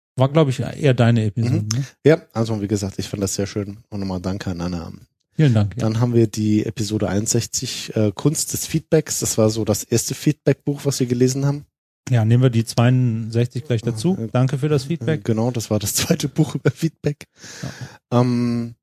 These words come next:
Speaker 1: In dem, in dem Swordworks-Kanon werden übrigens als Feedback-Buch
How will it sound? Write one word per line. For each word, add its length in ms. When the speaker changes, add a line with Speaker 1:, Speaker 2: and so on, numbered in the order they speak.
Speaker 1:
In 120
dem, 420
in 120
dem 160
Swordworks-Kanon 880
werden 180
übrigens 380
als 160
Feedback-Buch 680